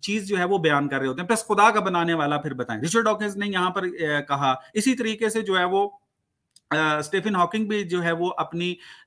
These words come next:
किताब के अंदर वो यही कहता है कि, अ, खुदा को बनाने वाला कौन है,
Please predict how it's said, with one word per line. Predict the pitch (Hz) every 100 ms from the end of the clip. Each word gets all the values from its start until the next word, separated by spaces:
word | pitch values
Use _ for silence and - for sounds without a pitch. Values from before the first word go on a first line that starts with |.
| 143 147 143 143 143
किताब | 160 156 170
के | 190
अंदर | 160 160
वो | 165 160
यही | 151 175
कहता | 165 151 147 156
है | 156
कि, | 156 170
अ, | 185 - - - 139 139 135 131 131 131 139
खुदा | - 156 151
को | 160 156
बनाने | 143 135 143
वाला | 139 135
कौन | 135 143 160
है, | 165